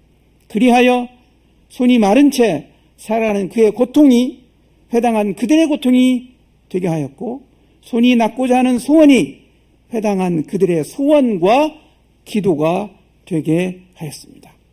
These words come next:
예수님의 시선은 손 마른 사람의 고통을 자신의 고통으로, 그의 회복을 자신의 회복으로 지켜보았습니다.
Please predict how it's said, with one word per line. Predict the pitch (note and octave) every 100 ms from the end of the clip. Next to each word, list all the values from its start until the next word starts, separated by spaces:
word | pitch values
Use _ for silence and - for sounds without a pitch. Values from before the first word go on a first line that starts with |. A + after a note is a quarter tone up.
| _ _ _ _ _ _ -
예수님의 | D#3 G3 G3 C#4 D4+ D4
시선은 | C#4+ D4+ D4+ D4+ C4 - - _ _ _ _ _
손 | _ - D4 E4
마른 | C#4 C4+ C#4+
사람의 | C4+ C#4 C4
고통을 | - C4+ D4+ D#4+ C#4 D3+ - _ _ _ _
자신의 | - F3 A#3+ A#3
고통으로, | E3 G3 C#3+ - _ _ _ _ _ _ _ _
그의 | D3 C#3 B2+
회복을 | A#3 C4 C#4+ E4+ E4+ _ _ _ _
자신의 | - D#3 E3 D3+
회복으로 | E3+ C4+ B3 A#3+ D#4 E4 _ _ _ _
지켜보았습니다. | - F#3+ - - G3+ B3 C4+ _ - D3+ - - - -